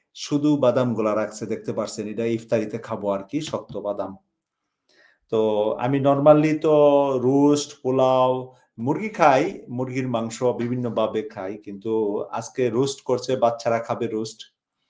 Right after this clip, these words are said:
হুম, তাইলে আমাদের জন্য, এ, তাও এই মুরগিটা বাংলাদেশ থেকে আমি নিয়ে আসছিলাম, আমার শাশুড়ি বাংলাদেশ থেকে দিয়েছিলেন।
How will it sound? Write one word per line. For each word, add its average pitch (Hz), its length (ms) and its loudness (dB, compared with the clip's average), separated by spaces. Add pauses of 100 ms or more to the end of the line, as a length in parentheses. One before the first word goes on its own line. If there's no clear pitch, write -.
(480)
হুম, 120 360 -4
তাইলে 120 340 6
আমাদের 127 420 2
জন্য, 120 360 -2 (200)
এ, 127 140 0
তাও 131 340 4
এই 139 140 2
মুরগিটা 135 400 0
বাংলাদেশ 127 440 2
থেকে 131 200 -2
আমি 120 160 2
নিয়ে 113 180 0
আসছিলাম, 101 500 -8
আমার 110 240 -6
শাশুড়ি 117 600 -6 (500)
বাংলাদেশ 110 400 -4
থেকে 101 220 -8
দিয়েছিলেন। 95 600 -6